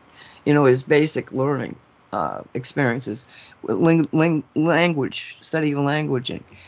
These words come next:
languages. And then when you're studying the languages, you're also studying the people and everything else.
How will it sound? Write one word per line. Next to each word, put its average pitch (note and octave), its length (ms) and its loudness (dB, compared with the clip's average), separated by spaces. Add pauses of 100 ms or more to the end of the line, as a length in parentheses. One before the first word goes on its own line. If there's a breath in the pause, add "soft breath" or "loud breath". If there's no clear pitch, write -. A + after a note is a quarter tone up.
(300 loud breath)
languages. C#3+ 560 2
And C3+ 100 2
then C#3 140 4
when D3+ 100 2
you're D3 140 2
studying E3+ 340 2
the D3+ 80 0
languages, D#3 640 0
you're C#3+ 100 0
also C#3 220 -2
studying C3+ 340 -6
the B2+ 80 -2
people D#3 400 -2
and C3+ 80 2
everything C3 380 -2
else. D3 320 0